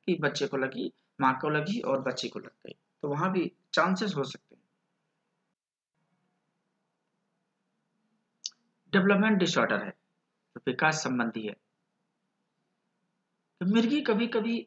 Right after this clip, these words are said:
विकास संबंधी विकारों से भी हो सकती है, जैसे कि स्वलीनता और न्यूरोफाइब्रोमेटोसिस।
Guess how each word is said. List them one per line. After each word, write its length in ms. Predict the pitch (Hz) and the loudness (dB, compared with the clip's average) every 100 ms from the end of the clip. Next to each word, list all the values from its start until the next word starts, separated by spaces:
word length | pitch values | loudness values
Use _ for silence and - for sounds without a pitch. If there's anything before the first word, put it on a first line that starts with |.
| - | -6
विकास 440 | 147 - 208 214 - | -6 0 2 2 -2
संबंधी 340 | 151 147 180 | -4 -2 -2
विकारों 420 | 151 131 123 151 | -2 -2 -2 -2
से 140 | 151 113 | -4 -10
भी 80 | |
हो 120 | 123 104 | -10 -12
सकती 320 | - _ _ | -12 _ _
है, 60 | _ _ _ _ _ _ - | _ _ _ _ _ _ -6
जैसे 220 | 143 165 | -4 -4
कि 100 | 156 | -6
स्वलीनता 540 | - 127 151 170 170 | -4 -2 -2 -2 -2
और 460 | 165 139 135 113 - _ _ 147 | -2 0 -2 -2 -8 _ _ -2
न्यूरोफाइब्रोमेटोसिस। 1300 | 156 170 165 135 131 143 135 127 127 123 - - | 0 0 0 -2 -2 -2 -2 -4 -6 -6 -10 -14